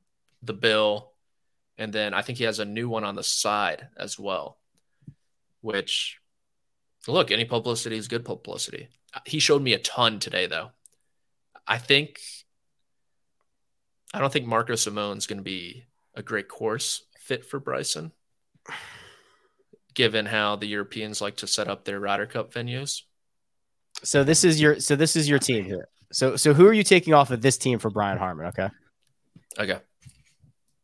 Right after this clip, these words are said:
Speaker 2: Scheffler, Wyndham Clark, Brooks Koepka, Xander Schauffele, Patrick Cantlay, Max Homa, Keegan Bradley, Jordan Spieth,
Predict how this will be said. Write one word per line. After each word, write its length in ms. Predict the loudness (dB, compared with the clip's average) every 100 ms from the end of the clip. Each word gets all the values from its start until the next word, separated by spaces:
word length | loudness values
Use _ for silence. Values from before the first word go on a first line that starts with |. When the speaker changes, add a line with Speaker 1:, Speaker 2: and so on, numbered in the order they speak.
| _ -6
Speaker 2:
Scheffler, 580 | 2 6 6 8 6 8
Wyndham 300 | 8 6 6
Clark, 340 | 6 6 6
Brooks 240 | 0 2
Koepka, 280 | 2 2 2
Xander 400 | 0 2 0 0
Schauffele, 520 | 0 2 0 0 -6
Patrick 440 | 0 0 0 -2 -4
Cantlay, 560 | -6 -4 -6 -8 -8 -16 _ -4
Max 320 | 2 2 2
Homa, 400 | -2 -2 -4 -6 _ _ _ _ _ _ _ _
Keegan 400 | -8 0 6 6
Bradley, 520 | 6 4 4 0 -4 -4
Jordan 380 | -2 2 2 2
Spieth, 480 | -2 -4 -4 -6